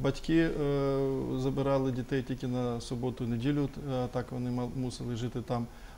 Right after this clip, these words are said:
От, ну, це як кому подобається. І-, іноді батькам це зручно, іноді, е, діти, е, не можуть навчатися в звичайній школі за своїми медичними показаннями, і тому вони мають навчатися в інтернаті. Але масова,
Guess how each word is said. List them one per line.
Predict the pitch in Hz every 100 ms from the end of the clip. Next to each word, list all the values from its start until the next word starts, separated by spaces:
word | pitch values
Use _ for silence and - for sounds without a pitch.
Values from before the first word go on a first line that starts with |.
| -
От, | 131 127
ну, | 143
це | - 180
як | 170
кому | 165 165 160 156 156 151
подобається. | 147 175 180 135 117 131 123 127
І-, | 135 143 143
іноді | 156 139
батькам | 131 131 - 139 -
це | -
зручно, | 113 131 143 - 143 135 - - -
іноді, | 151 139 143 - -
е, | 135
діти, | 120 143 143 143 131 - - -
е, | 123 123 123 120 123
не | 135 139
можуть | 139 143 143
навчатися | 139 135 143 139 131 143
в |
звичайній | 127 123 139 127
школі | 117 139 127
за | 123
своїми | - 131 123
медичними | 120 127 - 120
показаннями, | 123 123 120 120 117 117 117 117
і | 113
тому | 120 120 117
вони | 117 120 120
мають | 117 120 110
навчатися | 120 - 107 - 120
в |
інтернаті. | 117 117 120 113 120 - - -
Але | 143 160
масова, | 185 196 170 151